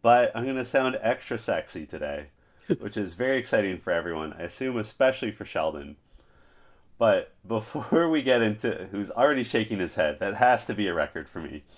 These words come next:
Speaker 1: Before we talk about the events of this episode, though, I have to point something out. Two things.
Speaker 2: Okay.
Speaker 1: Did you notice something about this episode?
Speaker 2: No.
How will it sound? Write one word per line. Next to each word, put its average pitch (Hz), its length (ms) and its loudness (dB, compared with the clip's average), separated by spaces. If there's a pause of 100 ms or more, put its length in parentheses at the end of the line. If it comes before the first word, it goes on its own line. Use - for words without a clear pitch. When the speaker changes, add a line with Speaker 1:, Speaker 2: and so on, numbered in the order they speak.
(760)
Speaker 1:
Before 156 580 6
we 120 560 -2
talk 123 380 4
about 107 300 4
the 110 100 -2
events 107 340 2
of 107 80 -6
this 95 160 -6
episode, 113 460 0
though, 80 260 0
I 107 60 0
have 175 300 6
to 139 80 0
point 151 280 0
something 120 320 0
out. - 180 -2
Two 185 200 -2
things. - 580 -4 (260)
Speaker 2:
Okay. 127 280 0 (1400)
Speaker 1:
Did 110 140 -6
you 120 100 0
notice 151 300 2
something 101 320 -2
about 78 240 -2
this - 180 -10
episode? - 540 -10 (2250)
Speaker 2:
No. 131 360 2